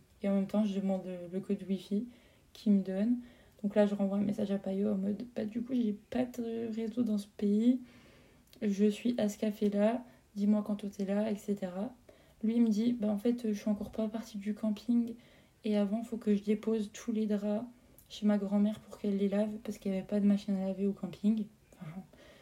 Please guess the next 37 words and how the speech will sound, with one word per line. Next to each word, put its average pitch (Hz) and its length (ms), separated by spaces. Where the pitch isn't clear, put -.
pareil, 208 260
c'est 202 140
une 196 80
histoire 202 300
à 202 80
part 202 160
entière, 214 280
ça 190 140
aussi. - 160
Donc, 214 240
en 208 100
gros, 208 400
il 208 140
allait 208 180
pas 226 200
être 220 180
là 208 160
avant 208 400
deux 202 340
heures 202 100
et 208 60
demie, 208 240
trois 208 360
heures 202 220
de 202 100
temps. 170 260
Donc, 202 200
vraiment, 208 300
j'avais 202 260
du 190 160
temps 220 220
à 214 60
tuer. 190 340
J'étais 226 220
dans 208 140
le 208 80
café, 208 580